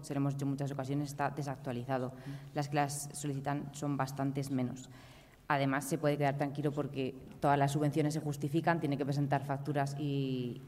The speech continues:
y proyectos que, que son los que ellos argumentan en los que se han usado esas subvenciones. No hay, además, que recaudar más dinero, sino que lo que nosotros pedimos es que al ingresar más, por tener más,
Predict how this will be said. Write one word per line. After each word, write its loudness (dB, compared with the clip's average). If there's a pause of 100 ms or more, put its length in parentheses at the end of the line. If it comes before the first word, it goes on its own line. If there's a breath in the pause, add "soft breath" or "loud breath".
y 0
proyectos 2 (500 loud breath)
que, -2 (200)
que -4
son -2
los -4
que -2
ellos 0
argumentan 0
en 2
los 0
que -4
se -2
han 2
usado -2
esas -6
subvenciones. -10 (1000 loud breath)
No 6
hay, 8
además, 6
que 2
recaudar 4
más 0
dinero, 2 (160)
sino -4
que -2
lo 0
que -2
nosotros -2
pedimos 2
es -2
que 0
al 4
ingresar 0
más, 0 (100)
por -2
tener 0 (160)
más, 0